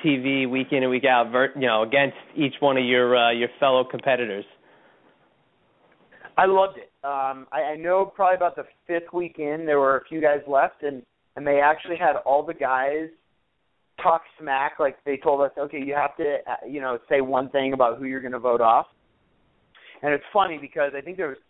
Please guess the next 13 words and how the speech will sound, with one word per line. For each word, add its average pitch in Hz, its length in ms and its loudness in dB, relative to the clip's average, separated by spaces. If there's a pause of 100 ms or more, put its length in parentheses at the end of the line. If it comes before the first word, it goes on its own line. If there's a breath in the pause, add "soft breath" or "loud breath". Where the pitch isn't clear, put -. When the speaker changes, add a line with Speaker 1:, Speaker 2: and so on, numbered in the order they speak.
(120)
Speaker 2:
three 185 220 -6
people 196 420 0
that 147 180 0
all 147 300 2
said, 147 300 -2 (340)
"We 180 180 -4
wanna 165 280 4
vote 151 320 0
Pewter 151 280 -2
off 131 260 2
because 135 460 -2
of 131 120 -8
da-da-da." 123 540 0